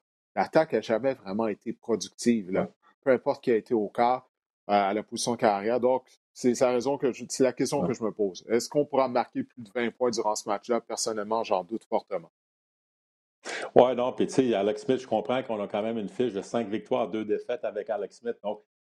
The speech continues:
Speaker 2: au moins, ce qu'il fait, c'est qu'il gagne. Mais on,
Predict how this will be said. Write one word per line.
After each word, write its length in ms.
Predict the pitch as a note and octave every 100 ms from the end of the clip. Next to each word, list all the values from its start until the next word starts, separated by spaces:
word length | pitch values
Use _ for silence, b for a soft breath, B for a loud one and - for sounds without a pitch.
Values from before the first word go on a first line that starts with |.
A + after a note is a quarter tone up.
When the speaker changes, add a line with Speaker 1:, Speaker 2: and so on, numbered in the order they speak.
| -
Speaker 2:
au 140 | C3
moins, 160 | C3 D#3
ce 100 | -
qu'il 140 | A2+
fait, 160 | - C#3+
c'est 140 | C#3+
qu'il 180 | - G#2+
gagne. 380 | F#2+ G2+ D3+ C#3+ _ _ _ _
Mais 140 | G#2+
on, 120 | A2